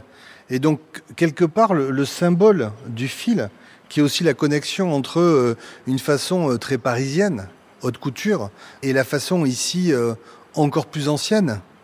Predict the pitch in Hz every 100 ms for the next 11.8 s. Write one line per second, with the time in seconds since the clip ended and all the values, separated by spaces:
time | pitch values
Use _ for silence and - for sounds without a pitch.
0 | - 131 - 139 143 185 175 107 - -
1 | - - - 131 139 135 196 180 - -
2 | - _ 113 127 - 139 135 139 139 156
3 | 170 156 117 117 113 - - - 131 -
4 | - 135 143 160 180 143 123 117 113 -
5 | 180 160 123 117 120 131 175 214 - -
6 | - 156 - 139 123 135 131 139 - 160
7 | 160 151 147 - 170 160 120 - - -
8 | - - 127 131 127 165 220 - - -
9 | - 139 131 120 139 135 131 123 156 156
10 | 190 202 - - 151 151 143 123 117 117
11 | 113 127 - 123 - 123 -